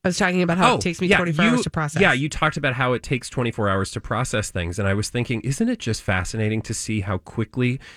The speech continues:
Speaker 2: human beings can adapt to change? Like, I am such a creature of habit that
Speaker 1: Mm-hmm.
Speaker 2: my perspective on this entire experience a week ago is,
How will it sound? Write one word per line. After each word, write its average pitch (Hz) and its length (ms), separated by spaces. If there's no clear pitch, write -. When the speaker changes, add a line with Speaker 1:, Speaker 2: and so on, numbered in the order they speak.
Speaker 2:
human 123 300
beings 107 340
can 113 160
adapt 92 600
to - 160
change? 98 640
Like, 123 240
I 151 160
am 185 180
such - 380
a 131 60
creature 120 400
of 107 80
habit 113 480
that - 120
Speaker 1:
Mm-hmm. 160 360
Speaker 2:
my 127 320
perspective 117 800
on 92 160
this 95 220
entire 101 400
experience 95 800
a 104 100
week 95 320
ago 117 500
is, 98 380